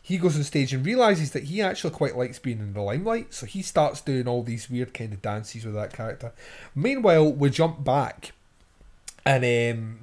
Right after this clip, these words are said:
by this point, uh, Camilla's trying to find what's going on, and she's running in the background,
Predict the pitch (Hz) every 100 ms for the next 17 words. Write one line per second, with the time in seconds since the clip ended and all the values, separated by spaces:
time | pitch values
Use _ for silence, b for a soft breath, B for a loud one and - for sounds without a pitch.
0 | 120 135 170 180 - 139 127 127 - 131
1 | 120 117 110 110 101 135 139 123 - 139
2 | 127 - 127 117 113 - b b b b
3 | - 139 131 143 113 113 123 107 - _
4 | b b b - 110 - 156 139 135 123
5 | 113 113 104 120 - 113 107 101